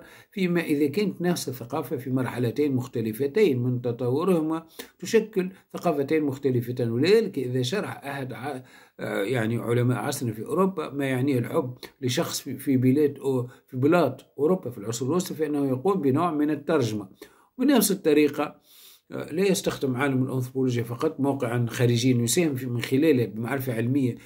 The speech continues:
تسمح للمترجم بإعادة النظر في الإجراءات المعتمدة، آه، للقيام بعمله. إن عالم الأنثروبولوجيا هو أيضا مترجم، درس مع-، يدرس عالم الأنثروبولوجيا الممارسات الثقافية والتواصلية واللغوية لشعب ما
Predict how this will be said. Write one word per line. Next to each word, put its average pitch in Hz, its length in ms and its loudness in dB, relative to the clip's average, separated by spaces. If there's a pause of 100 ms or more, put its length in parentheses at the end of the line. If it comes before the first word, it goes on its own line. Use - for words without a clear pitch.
(140)
تسمح 170 340 2
للمترجم 135 480 0
بإعادة 127 400 0
النظر 139 280 2
في 123 80 -2
الإجراءات 120 520 -4
المعتمدة، 233 640 0 (520)
آه، - 20 -2
للقيام 139 560 2
بعمله. 151 720 2
إن 135 120 -4
عالم 113 320 0
الأنثروبولوجيا 127 680 -2
هو 117 160 0
أيضا 170 180 2
مترجم، 180 540 4 (380)
درس 196 280 6
مع-، 143 320 -2
يدرس 139 480 2
عالم 135 280 -2
الأنثروبولوجيا 143 600 0
الممارسات 127 500 2
الثقافية 131 420 -4
والتواصلية 131 600 2
واللغوية 131 560 4
لشعب 131 500 -2
ما 156 200 -2